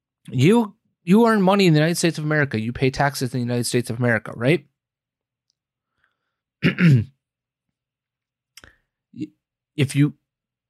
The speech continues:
truly care, like you say you do, or you truly want to quote unquote pay your fair share, how many of you send in a check every year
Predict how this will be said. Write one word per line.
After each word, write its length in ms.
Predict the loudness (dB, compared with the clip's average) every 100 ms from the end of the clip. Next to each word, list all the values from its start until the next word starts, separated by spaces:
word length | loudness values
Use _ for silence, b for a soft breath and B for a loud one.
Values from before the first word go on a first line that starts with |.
| _ -8
truly 720 | -8 0 2 4 2 0 -4
care, 460 | 0 -2 -2 -8 _ _ _ _ _ _ _ _ _ _ _ _ _ _ _ _ _
like 200 | -2 0
you 80 | 0
say 180 | 2 -2
you 200 | -2 -8
do, 180 | -14 -20 _ _ -4
or 140 | 0
you 240 | 2 0 -2 _
truly 560 | -12 -2 2 2 2 2
want 480 | 2 0 -2 -16 _ _ _ _ _ _ _ _ _ _ _ _ _ _ _ _ _ _
to 100 | -4
quote 220 | 0 0
unquote 320 | 0 0 -2 -2
pay 160 | 0
your 160 | 2 0
fair 240 | -2 -6
share, 320 | -6 -6 -8 _ _ _ _ _ _ _ _ _ _ _ _ _ _ _ _ _ _ _ _ _ _ _ _ _ _
how 240 | 0 2
many 320 | 4 4 4
of 140 | 2 0
you 280 | -4 -4 -6
send 340 | -4 -2 0 2
in 180 | 2
a 260 | 2 2 0
check 360 | -2 -4 -4 -4
every 300 | -4 -2 -2
year 320 | -4 -6